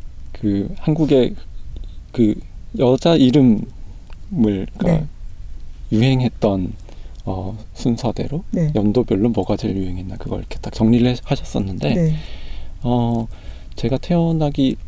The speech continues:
Speaker 1: 이 년 전쯤에 뭔가 김은경이, 아니, 김은경이 아니라 은경이라는 이름이 제일 유행했었어요.
Speaker 2: 네.
Speaker 1: 그래서 그때는 많았어요. 제
Speaker 2: 네.
Speaker 1: 나이 또래 이름은 많았고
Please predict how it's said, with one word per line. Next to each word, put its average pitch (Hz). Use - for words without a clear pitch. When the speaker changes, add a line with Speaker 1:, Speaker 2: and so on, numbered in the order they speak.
Speaker 1:
이 120
년 147
전쯤에 226
뭔가 131
김은경이, 151
아니, 107
김은경이 117
아니라 98
은경이라는 160
이름이 113
제일 127
유행했었어요. 98
Speaker 2:
네. 175
Speaker 1:
그래서 -
그때는 156
많았어요. 110
제 -
Speaker 2:
네. 110
Speaker 1:
나이 117
또래 110
이름은 101
많았고 98